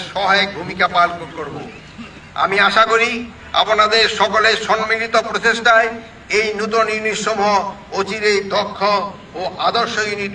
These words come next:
মর্যাদায় সুপ্রতিষ্ঠিত হতে সক্ষম হবে। আমি আরও ঘোষণা করতে চাই যে ভবিষ্যতেও খুব তাড়াতাড়ি আরও যেন ব্যাটালিয়ন এই বিজিবির সাথে যোগ হতে পারে, সেই জন্য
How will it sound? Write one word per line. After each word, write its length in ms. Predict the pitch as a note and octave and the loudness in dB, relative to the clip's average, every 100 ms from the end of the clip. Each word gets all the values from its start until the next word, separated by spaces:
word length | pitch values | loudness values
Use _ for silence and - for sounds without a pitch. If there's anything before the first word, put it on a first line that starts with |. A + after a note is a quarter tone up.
| F#3+ | -2
মর্যাদায় 520 | G3 G3 G3 F#3 F#3 - - - - | 2 4 6 6 4 0 -12 -14 0
সুপ্রতিষ্ঠিত 580 | G3 G3+ G3 G3 - G3 | 0 2 -2 -6 -2 2
হতে 200 | F#3+ F#3+ F#3 F#3 - - - | 2 2 0 -2 -12 -14 0
সক্ষম 400 | F#3 F#3 - F3+ D3 | 0 0 -2 -2 -2
হবে। 200 | D#3 C3 C#3+ - - - - - - | -4 -6 -10 -14 -18 -18 -20 -10 -2
আমি 140 | F3+ G#3 G3+ | 2 4 6
আরও 180 | G#3 A#3 B3 B3 B3 - - | 6 6 4 2 -4 -10 -6
ঘোষণা 300 | - B3 A#3+ A#3+ | 0 4 4 2
করতে 200 | A#3+ A#3 | -2 0
চাই 180 | A#3 A#3 A#3 | 4 4 4
যে 80 | A3+ A#3+ A#3 - - - - - | 0 0 -4 -10 -16 -18 -18 -8
ভবিষ্যতেও 600 | D3+ G3+ C4 A3+ A3+ G#3 D3+ D3+ - - | -4 -2 0 0 2 -2 -2 -10 -14 -2
খুব 140 | G3 A3 G#3+ | 0 0 4
তাড়াতাড়ি 500 | G3+ A#3 A#3 A#3 A#3+ A#3+ - - - | 6 6 6 4 4 0 -8 -8 0
আরও 120 | F#3+ A3 | 2 4
যেন 120 | A3 A3 A3 | 4 4 4
ব্যাটালিয়ন 480 | A3+ G3 A3+ A#3 A3+ A3+ A3+ - - - F3 | 2 2 2 4 4 0 -8 -14 -20 -4 4
এই 100 | G3 G3 F#3 F3 D#3 | 4 4 2 0 0
বিজিবির 400 | G#3 A3 A3+ G3+ | -2 0 -2 2
সাথে 240 | G#3 G#3+ G#3+ G3 - - - | 2 4 2 2 -6 -16 -6
যোগ 140 | G#3 A#3+ G3+ | -2 2 2
হতে 160 | A3 G#3+ | 2 2
পারে, 200 | G#3 G#3 G3 G3 - - | 4 4 2 -4 -6 0
সেই 160 | G#3+ G#3 | 2 2
জন্য 160 | G3+ | 2